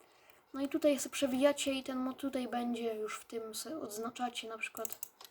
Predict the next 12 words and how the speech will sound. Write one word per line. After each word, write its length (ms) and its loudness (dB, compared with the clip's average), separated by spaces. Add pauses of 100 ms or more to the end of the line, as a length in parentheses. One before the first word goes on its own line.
(220)
Jak 160 -8
chcecie 280 0
zgrabiarkę, 540 0
to 120 -6
oznaczacie, 600 -8
ja 200 -4
akurat 300 -8
jej 140 -8
tutaj 280 -8
nie 160 -6
chcę. 260 -10
No. 120 -14